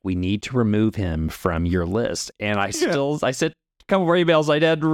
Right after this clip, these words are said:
Speaker 1: I did, I could, I figured I didn't know how to remove him or whatever.
Speaker 2: Yeah,
Speaker 1: I sent
Speaker 2: yeah,
Speaker 1: some more
Speaker 2: yeah.
Speaker 1: emails, but it was a lot of fun.
Speaker 2: That was funny.
Speaker 1: I got a little
Speaker 2: Great.
Speaker 1: taste of email marketing, um,
Speaker 2: Right.
Speaker 1: at a young age. But, um, the website no longer exists. I, th-,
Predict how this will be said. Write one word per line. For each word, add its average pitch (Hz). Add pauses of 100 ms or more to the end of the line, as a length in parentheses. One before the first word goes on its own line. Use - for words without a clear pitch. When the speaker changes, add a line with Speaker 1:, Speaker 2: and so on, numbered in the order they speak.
(220)
Speaker 1:
I 131
did, 151
I 151
could, 170
I 147
figured 147
I 117
didn't 139
know 127
how 117
to 117
remove 110
him 107
or 101
whatever. 101
Speaker 2:
Yeah, 104
Speaker 1:
I -
sent 107
Speaker 2:
yeah, -
Speaker 1:
some 170
more 165
Speaker 2:
yeah. 104
Speaker 1:
emails, 101
but 151
it 127
was 120
a 123
lot 117
of 110
fun. 110
Speaker 2:
That -
was -
funny. -
Speaker 1:
I 110
got 107
a 101
little 98
Speaker 2:
Great. 90
Speaker 1:
taste 101
of 82
email 92
marketing, 87
um, 87
Speaker 2:
Right. 87
Speaker 1:
at 82
a 85
young 85
age. -
But, 78
um, 80 (640)
the 95
website 113
no 104
longer 117
exists. - (380)
I, -
th-, -